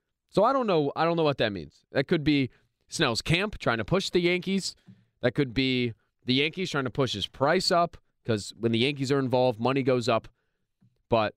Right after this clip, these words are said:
the note there from Heyman, who I think is fed information by Boras, says Blake, Blake Snell prefers to win, and that he's open to all. So,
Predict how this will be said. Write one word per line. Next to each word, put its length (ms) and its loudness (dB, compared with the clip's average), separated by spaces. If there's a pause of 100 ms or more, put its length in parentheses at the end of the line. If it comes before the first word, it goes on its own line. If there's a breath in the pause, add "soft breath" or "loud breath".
the 140 -2
note 300 0
there 180 2
from 180 -2
Heyman, 440 0 (140)
who 140 2
I 140 2
think 220 -2
is 140 0
fed 340 0 (160)
information 580 0
by 160 2
Boras, 540 0 (400)
says 420 0 (300)
Blake, 320 0 (240)
Blake 240 0
Snell 240 0
prefers 420 0
to 100 0
win, 320 -2 (140)
and 140 -2
that 60 2
he's 120 0
open 240 0
to 60 0
all. 300 0 (460)
So, 380 0